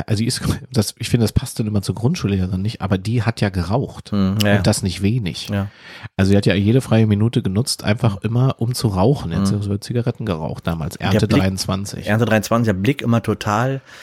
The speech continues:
Speaker 2: ähm, entrückt, also so
Speaker 1: Mhm.
Speaker 2: richtig so, sie hat geraucht, inhaliert und hat irgendwie an Gedanken nachgehangen, so ha-, so wurde das dann immer gesagt.
Speaker 1: Also das heißt, man, man fand vorne auch mehrere Aschenbecher
Speaker 2: Mhm.
Speaker 1: vorm Haus und
Speaker 2: Ja.
Speaker 1: so, also man sah, dass die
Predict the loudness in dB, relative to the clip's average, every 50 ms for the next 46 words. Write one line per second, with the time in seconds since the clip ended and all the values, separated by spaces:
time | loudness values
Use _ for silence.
0 | -20 -20 -20 _ _ 0 2 2 4 4 4 4 2 2 2 0 0 0 0 0
1 | 2 2 2 2 2 0 -6 -14 -14 -6 -4 -4 -2 0 0 0 0 0 0 0
2 | -2 -2 -4 -4 -2 0 2 2 2 0 0 0 -2 -2 -2 -4 -8 -12 -10 -6
3 | -6 -4 -2 2 2 2 2 0 -2 -2 0 2 2 2 2 2 2 2 2 2
4 | 2 0 -2 -2 -2 -2 -4 -6 -4 -2 0 2 2 2 0 0 -4 -6 -4 -6
5 | -10 -10 -4 -2 0 0 2 0 0 0 0 0 0 0 0 -2 -4 -4 -6 -4
6 | -4 -4 -6 -4 -4 -2 -2 -4 -4 -4 -2 -2 -2 0 2 2 2 4 4 4
7 | 4 4 2 0 -2 -2 -4 -6 -6 -6 -6 -8 -8 -8 -8 -8 -10 -10 -14 -20
8 | -20 -20 -20 -16 -14 -14 -14 -14 -14 -16 -18 -20 -20 -14 -4 -2 0 0 2 4
9 | 4 4 4 2 0 0 2 2 2 0 0 0 0 0 0 0 0 0 0 0
10 | 0 2 2 4 4 2 2 0 0 0 2 2 2 2 0 0 -2 -2 0 0
11 | 0 0 0 0 0 2 2 4 4 4 4 4 2 0 -4 -4 -2 -2 -2 0
12 | 0 0 0 2 2 0 0 0 0 0 2 2 2 2 2 2 2 2 2 2
13 | 2 4 4 4 4 2 0 -4 -4 _ -2 -2 0 -2